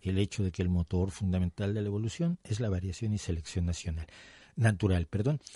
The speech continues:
Y no es necesario retorcer la epigenética para exaltar el genio de Lamarck, que existe y que es admirable y que merece un recuerdo amable de parte de todos los que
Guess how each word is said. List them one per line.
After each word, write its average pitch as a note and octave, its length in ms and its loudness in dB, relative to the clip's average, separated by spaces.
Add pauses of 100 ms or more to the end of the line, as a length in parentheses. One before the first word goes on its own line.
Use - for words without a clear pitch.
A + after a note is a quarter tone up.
(140)
Y D3+ 120 4
no G3 120 8
es F#3 80 6
necesario D#3 480 0
retorcer A2+ 500 -2
la A#2 120 2
epigenética - 920 0 (680)
para B2 200 4
exaltar G#2 540 0
el F#2+ 100 0
genio F#2 340 0
de F2 80 0
Lamarck, E2+ 460 -2 (240)
que F2 120 -2
existe C3+ 640 -4
y F#2+ 120 -6
que F#2 280 0
es - 220 -4 (320)
admirable G#2 640 -2
y G#2+ 100 -4
que - 120 -6
merece F#2 380 -2
un F2+ 100 2
recuerdo F2+ 600 -6
amable F#2 400 -2
de E2+ 100 -4
parte F2 280 -4
de E2 40 -4
todos G#2+ 340 0
los F#2 160 -4
que - 220 -4